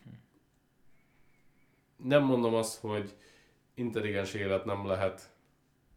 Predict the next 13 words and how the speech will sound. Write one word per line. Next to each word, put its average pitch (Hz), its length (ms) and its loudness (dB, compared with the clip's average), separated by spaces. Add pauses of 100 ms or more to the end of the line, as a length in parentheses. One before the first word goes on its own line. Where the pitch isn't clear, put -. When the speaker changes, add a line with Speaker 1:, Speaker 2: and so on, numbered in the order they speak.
(260)
Speaker 2:
kisebb, 107 420 -4
mint 92 220 -8
mi 113 80 0
vagyunk, 165 520 2 (240)
de 113 140 -2
azért 120 380 0
szerintem 156 920 0 (840)
egy 120 280 -4
méter 127 360 -2
az 107 140 -4
talán 101 360 -4
túl 101 260 -10
kicsi. - 360 -14